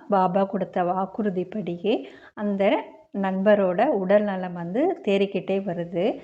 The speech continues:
நான்கு மாதங்களுக்குள்ள அவருக்கு ஒரு முறை கூட வலிப்பு நோய் வரல. இப்போது வந்து அவர் மு-, வலிப்பு நோயிலிருந்து முற்றிலுமா விடுபட்டு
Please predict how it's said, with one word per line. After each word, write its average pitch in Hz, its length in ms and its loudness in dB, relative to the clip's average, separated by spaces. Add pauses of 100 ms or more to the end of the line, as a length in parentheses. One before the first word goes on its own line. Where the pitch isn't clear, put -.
(260)
நான்கு 208 380 2
மாதங்களுக்குள்ள 196 1000 -2 (340)
அவருக்கு 202 380 0
ஒரு 214 160 4
முறை 226 300 2
கூட 220 160 0
வலிப்பு 190 420 -2
நோய் 190 240 -4
வரல. 170 580 -2 (320)
இப்போது 220 500 0
வந்து 175 300 -2
அவர் 226 320 0
மு-, 180 160 -6
வலிப்பு 262 460 0
நோயிலிருந்து 196 760 -2
முற்றிலுமா 214 640 -2
விடுபட்டு 196 760 -4